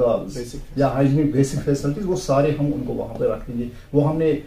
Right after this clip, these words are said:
Speaker 1: area भी वहाँ पर देखा है, कहाँ पर रखना है। वो दो story building वहाँ बनेगी, तो इस लिहाज से लड़कियों के लिए अलग माहौल रहेगा। We are trying our best कि there should be discipline as well as the security for students, especially girls।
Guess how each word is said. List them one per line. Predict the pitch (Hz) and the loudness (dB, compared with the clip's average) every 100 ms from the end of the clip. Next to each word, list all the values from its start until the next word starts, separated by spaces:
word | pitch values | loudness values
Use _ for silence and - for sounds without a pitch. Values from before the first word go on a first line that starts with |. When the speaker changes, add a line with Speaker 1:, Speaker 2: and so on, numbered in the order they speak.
| - - | -12 2
Speaker 1:
area | 143 147 156 | 6 6 4
भी | 160 | 2
वहाँ | 143 139 | 0 0
पर | 135 | -2
देखा | 123 123 123 139 | -4 -4 -2 -4
है, | 139 | -2
कहाँ | 123 131 | -4 -4
पर | 127 123 120 | -4 -4 -4
रखना | - 170 | -4 -4
है। | 160 190 - - | -4 -6 -12 -4
वो | 143 | -2
दो | 139 147 | 2 0
story | 147 156 139 | 2 0 0
building | 123 120 127 139 | 2 0 2 2
वहाँ | 135 147 | 2 0
बनेगी, | 147 160 180 | -2 -2 -4
तो | 190 180 | -4 -4
इस | 135 - | -4 -4
लिहाज | 135 131 135 | -2 -2 -2
से | 156 | 0
लड़कियों | 131 139 143 170 | 4 4 2 -2
के | 156 | -4
लिए | - | -4
अलग | - 113 | -4 -4
माहौल | 113 113 110 | -6 -6 -6
रहेगा। | 110 113 - - - 143 | -6 -6 -8 -16 -8 4
We | 214 | 6
are | 202 | 6
trying | 160 160 156 | 2 2 2
our | 139 | 0
best | 117 113 220 226 - - - - | -2 2 2 2 -10 -18 -20 -10
कि | 151 | -6
there | 120 139 135 | 0 2 0
should | - 214 | -4 -4
be | 190 170 131 | -4 -4 -6
discipline | 123 151 170 180 | -6 -8 -6 -8
as | - 120 117 | -6 -8 -6
well | 120 | -4
as | 117 117 120 | -4 -4 -6
the | |
security | 120 - 170 165 151 151 | -12 -6 -2 -2 -4 -10
for | - 104 | -10 -12
students, | - - 85 - - - 151 | -12 -18 -18 -20 -20 -12 -10
especially | - 180 - 151 | 0 2 2 -2
girls। | - - - - | -4 -8 -12 -20